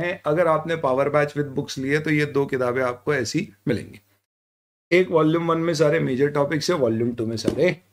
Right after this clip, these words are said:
इंडेस हैं। इंडेस भी अब क्या कर दिया है, इस तरह की किताब में पूरा ऐड कर दिया है, ताकि आप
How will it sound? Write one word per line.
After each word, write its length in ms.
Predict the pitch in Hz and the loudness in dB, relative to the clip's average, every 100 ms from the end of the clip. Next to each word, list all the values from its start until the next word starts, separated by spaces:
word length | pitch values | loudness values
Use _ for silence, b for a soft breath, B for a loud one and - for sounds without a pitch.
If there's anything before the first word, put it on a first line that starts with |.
| - | -10
इंडेस 460 | 104 80 55 - - | -8 -8 -10 -14 -16
हैं। 100 | - - _ _ _ _ _ _ _ - | -20 -20 _ _ _ _ _ _ _ -2
इंडेस 420 | 143 147 170 160 | 2 4 2 0
भी 120 | 165 | 2
अब 160 | 165 160 | 0 2
क्या 140 | 156 156 | 2 2
कर 160 | 147 | 0
दिया 200 | 143 160 | 0 2
है, 100 | 160 | 4
इस 140 | 147 - | 2 -2
तरह 160 | 143 147 | -4 -4
की 120 | 147 | -4
किताब 360 | 135 135 139 | -4 -2 -2
में 160 | 143 143 | -2 -2
पूरा 200 | 143 135 | 0 0
ऐड 240 | 120 120 147 | 0 -2 -4
कर 120 | 135 | -4
दिया 220 | 143 165 | -2 -4
है, 100 | 170 - - | -6 -10 -2
ताकि 280 | 151 156 165 | 0 2 2
आप 400 | 165 160 - | 0 -2 -14